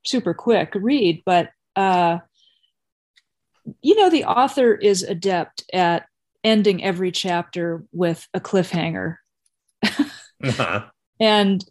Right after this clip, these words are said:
Speaker 1: uh, I find those really hard to, to overlook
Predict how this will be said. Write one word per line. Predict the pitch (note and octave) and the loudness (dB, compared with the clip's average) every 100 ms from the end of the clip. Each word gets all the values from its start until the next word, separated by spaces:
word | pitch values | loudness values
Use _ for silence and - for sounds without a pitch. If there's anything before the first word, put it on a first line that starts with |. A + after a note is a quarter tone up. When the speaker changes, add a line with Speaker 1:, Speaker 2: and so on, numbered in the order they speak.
| - | 0
Speaker 1:
uh, | F#3 F3+ | 2 4
I | G3+ G#3+ G#3+ | 4 2 2
find | G3+ F3 F3 | -2 -6 -4
those | E3+ E3 E3 - - - _ _ _ | -2 -2 -4 -6 -12 -16 _ _ _
really | F#3 F#3+ F3+ E3+ | -2 0 2 0
hard | F3 E3+ D#3 D3+ | 0 -2 -2 -6
to, | - D#3+ - _ _ - | -6 -8 -10 _ _ -10
to | E3+ C#3 | -6 -4
overlook | F3 D#3+ D#3+ - - - | -4 -4 -4 -4 -6 -10